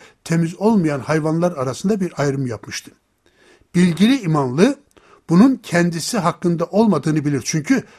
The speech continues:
Pavlos birinci Korintoslar sekiz sekizde "Yiyecek bizi Tanrı'ya yaklaştırmaz. Yemezsek de bir eksiğimiz olmaz.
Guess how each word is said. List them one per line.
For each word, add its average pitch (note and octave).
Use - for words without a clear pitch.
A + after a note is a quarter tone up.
Pavlos G3
birinci E3+
Korintoslar D#3+
sekiz D#3+
sekizde D#3+
"Yiyecek F3+
bizi F#3
Tanrı'ya E3
yaklaştırmaz. C#3+
Yemezsek E3+
de G#3
bir G3+
eksiğimiz F#3+
olmaz. C3